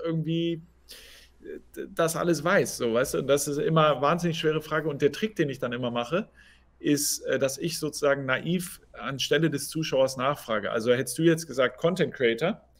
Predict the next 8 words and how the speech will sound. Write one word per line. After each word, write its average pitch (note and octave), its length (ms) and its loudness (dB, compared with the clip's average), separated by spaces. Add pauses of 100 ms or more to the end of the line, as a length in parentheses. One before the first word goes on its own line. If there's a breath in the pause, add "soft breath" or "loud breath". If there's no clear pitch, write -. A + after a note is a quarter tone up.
(420 soft breath)
dann C3+ 100 2
hätte D3 200 4
ich D3 140 -2
gefragt, - 480 0
Content D#3+ 300 -4
Creator D3+ 260 0
ist C3 180 -4
was? - 360 -4